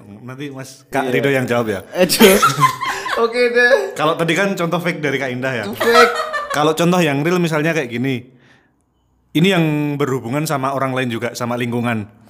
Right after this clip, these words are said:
Speaker 1: Misalnya, gua tuh nggak nyaman pakai kemeja, gua nyamannya pakai kaos, pakai sendal lah misalnya, atau pakai running shoes gitu kan. Terus kita datang ke acara nikahan.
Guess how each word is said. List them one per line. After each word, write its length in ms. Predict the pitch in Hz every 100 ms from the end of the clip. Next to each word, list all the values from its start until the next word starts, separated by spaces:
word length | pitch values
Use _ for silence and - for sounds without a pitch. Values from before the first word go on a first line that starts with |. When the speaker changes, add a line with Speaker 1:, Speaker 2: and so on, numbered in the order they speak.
| _ -
Speaker 1:
Misalnya, 640 | 147 147 131 160 127 - - _ _ _
gua 180 | - 139
tuh 120 | 139
nggak 120 | 170 135
nyaman 280 | 131 147
pakai 180 | 143 131
kemeja, 580 | 131 120 107 117 104 - _ _
gua 160 | - 131
nyamannya 360 | 143 123 131 139
pakai 200 | 123 110
kaos, 640 | 104 113 131 151 - -
pakai 260 | 101 117
sendal 380 | 117 110 113 131
lah 100 | 135
misalnya, 720 | 143 123 120 120 123 135 _
atau 160 | - 123
pakai 320 | 113 110 110 107 110 113 110 - -
running 260 | 117 117
shoes 280 | 113 131 127
gitu 180 | 113 117
kan. 320 | 120 123 131 - - - _
Terus 180 | - 151
kita 300 | - 139 151
datang 300 | 127 120 143
ke 80 | 135
acara 260 | 110 123
nikahan. 560 | 123 131 120 107 95 90